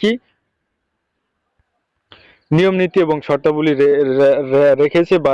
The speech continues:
রাখতে পারে, এগুলো সম্পর্কে কিন্তু আপনাদের বিস্তারিত একটি ধারণা দিবে। তো যাই হোক,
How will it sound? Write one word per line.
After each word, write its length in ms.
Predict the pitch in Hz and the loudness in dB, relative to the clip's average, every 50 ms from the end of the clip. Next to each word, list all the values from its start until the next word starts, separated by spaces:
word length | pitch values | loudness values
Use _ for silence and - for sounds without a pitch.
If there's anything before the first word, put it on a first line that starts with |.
| 131 - | -2 -2
রাখতে 220 | 135 - _ 175 170 165 | -4 -2 _ -4 -2 0
পারে, 160 | 165 160 185 185 180 | 0 0 0 -2 -2
এগুলো 220 | 151 143 139 143 147 139 - - | -2 -2 0 0 0 0 0 -4
সম্পর্কে 320 | 139 135 135 143 139 139 143 143 | -8 -4 -2 -4 -2 -2 -2 -2
কিন্তু 140 | 147 147 143 127 | 0 -2 -2 -2
আপনাদের 220 | - 131 135 131 | -2 -2 -2 -2
বিস্তারিত 360 | 135 135 - - 143 139 135 156 151 | -2 -4 -2 -2 -2 -2 0 -2 -2
একটি 120 | - - 135 123 | -2 -2 -2 0
ধারণা 200 | 123 135 147 151 151 | 0 0 -2 -2 -2
দিবে। 240 | 139 139 135 165 214 - _ _ _ _ _ _ _ | -2 -2 -2 -2 -4 -4 _ _ _ _ _ _ _
তো 60 | - 156 | -4 -2
যাই 180 | 151 156 160 175 | -2 0 0 -2
হোক, 100 | 196 208 | -4 -4